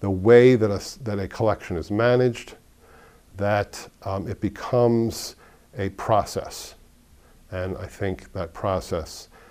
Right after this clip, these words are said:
has a, uh, artistic quality to it. Um, and, uh, that sort of kinda, uh, rounds out my, um, my collection. This is a very brief overview, um, and it was still fairly long,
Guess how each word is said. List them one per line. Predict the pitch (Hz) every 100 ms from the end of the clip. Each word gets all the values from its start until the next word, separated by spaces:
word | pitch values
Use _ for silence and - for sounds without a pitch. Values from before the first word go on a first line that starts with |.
| _
has | - 95 95 85 - -
a, | 90 87 87 - -
uh, | 82 -
artistic | 101 - 101 95 -
quality | 107 92 90 85
to | - 85
it. | - - - _ _ - _ _ _ _ - - -
Um, | 110 110 110 107 87 - - - - - -
and, | 156 170
uh, | 175 180 - - -
that | 196
sort | - 233
of | 214 -
kinda, | 214 196 151 117 - - -
uh, | 165 160
rounds | 151 175 185 160 151
out | 151 147 -
my, | 123 123 120 120 117 -
um, | 117 117 113 110 95 - - - 147
my | 131 123
collection. | - 143 139 - 101 101 135 160 180
This | 180 -
is | 156
a | 135
very | 107 143 151 113
brief | - 127 113 -
overview, | 113 117 107 90 90 87 78 - - - - 107
um, | 101 101 101
and | 127
it |
was | 135 127
still | - 185
fairly | - 131 123 98
long, | 92 113 95 78